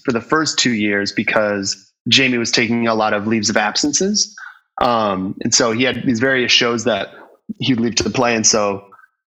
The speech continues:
um, it felt like I was the drummer the whole time. You know, I, I kind of had this really nice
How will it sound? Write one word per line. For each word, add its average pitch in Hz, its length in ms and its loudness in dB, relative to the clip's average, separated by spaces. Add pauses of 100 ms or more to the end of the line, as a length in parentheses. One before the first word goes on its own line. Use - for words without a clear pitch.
(120)
um, 101 220 0
it - 120 0
felt 165 340 0
like 139 180 -2
I 123 80 2
was 120 120 -2
the 120 60 -2
drummer 123 240 0
the 113 100 -2
whole 113 200 -2
time. 107 360 -2
You 107 60 -2
know, 107 100 -2
I, 107 200 0
I 113 40 0
kind 120 180 -2
of 104 80 -8
had 107 240 0
this 107 400 -2
really 117 340 0
nice 101 500 -4